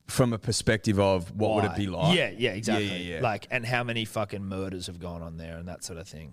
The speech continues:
Speaker 1: I've always seen it as, like, an overflow motel for the super cheap one thousand. Why else would it be there? Because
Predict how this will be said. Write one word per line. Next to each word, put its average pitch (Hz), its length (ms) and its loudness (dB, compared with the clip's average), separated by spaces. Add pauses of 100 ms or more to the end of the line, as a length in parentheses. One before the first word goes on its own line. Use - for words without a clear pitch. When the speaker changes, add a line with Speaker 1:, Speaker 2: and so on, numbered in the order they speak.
Speaker 1:
I've 175 220 6
always 247 320 8
seen 156 300 6
it 135 100 8
as, 117 160 6
like, 120 220 6
an 104 100 2 (100)
overflow 117 720 6
motel 98 800 6
for 98 580 4
the 95 500 2
super 104 340 4
cheap 95 360 2 (180)
one 95 160 0
thousand. 101 480 4
Why 139 260 6
else 175 220 0
would 151 80 -2
it 104 180 -8
be 113 220 2
there? 90 240 -4 (320)
Because 135 260 6